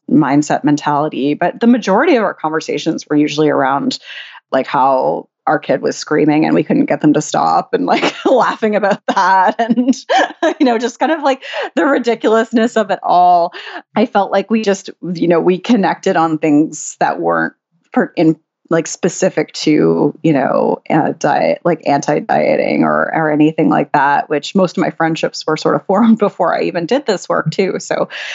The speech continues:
it's kind of in the same way. But I would say most of them would follow me on Instagram or listen to a couple of my podcasts and then come back to me and say, like, "Oh, I really love your posts," or,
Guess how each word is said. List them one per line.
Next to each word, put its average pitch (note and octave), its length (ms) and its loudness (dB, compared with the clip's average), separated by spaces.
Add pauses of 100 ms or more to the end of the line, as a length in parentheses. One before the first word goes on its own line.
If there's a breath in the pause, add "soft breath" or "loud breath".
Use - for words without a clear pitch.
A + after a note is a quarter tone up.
(180 loud breath)
it's - 200 -2 (120)
kind A#3+ 160 -2
of D#3+ 100 -2
in D#3 120 4
the D#3 100 0
same D3+ 280 0
way. D3+ 300 4
But D3 260 0
I F#3+ 120 2
would A#3+ 120 2
say F4+ 140 0
most C#4+ 320 2
of F#3+ 80 0
them E3+ 200 -2
would F3 140 -4
follow D3 340 0
me D3 140 4
on C#3+ 120 2
Instagram C#3+ 600 0
or - 120 -2
listen D3 300 -2
to D3 120 -2
a - 60 -2
couple - 240 -2
of - 40 -2
my C#3 120 0
podcasts C#3 680 -4
and C#3+ 140 0
then C#3 220 -2
come F3+ 160 -2
back C#3 260 0
to D3 100 -4
me C#3 120 -4
and D3 160 -6
say, C#3+ 180 0
like, - 260 0
"Oh, E4 160 0
I C4+ 60 2
really F3+ 320 0
love F3+ 240 -2
your F3 120 0
posts," A#3 520 2
or, D#3 300 0